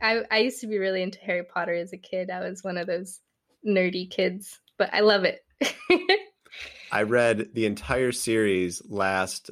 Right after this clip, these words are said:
Speaker 2: year over covid, finished in the winter, and it was perfect 'cause we had the fireplace going, it was snowy outside,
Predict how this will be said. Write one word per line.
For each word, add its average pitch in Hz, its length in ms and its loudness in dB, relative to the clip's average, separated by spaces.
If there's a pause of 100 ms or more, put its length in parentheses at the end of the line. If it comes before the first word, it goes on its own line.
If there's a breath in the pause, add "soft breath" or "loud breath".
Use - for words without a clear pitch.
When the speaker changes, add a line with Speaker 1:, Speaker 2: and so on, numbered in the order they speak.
Speaker 2:
year 92 480 -4
over 90 260 -8
covid, 87 560 -4
finished 104 400 0
in 101 120 2
the 92 100 2
winter, 90 480 0
and - 180 0
it 107 40 4
was 107 140 4
perfect 135 460 2
'cause 107 180 0
we 107 200 2
had 101 100 4
the 90 80 -6
fireplace 123 580 2
going, 117 380 2
it 98 80 0
was 107 140 -4
snowy 113 320 2
outside, 98 600 -2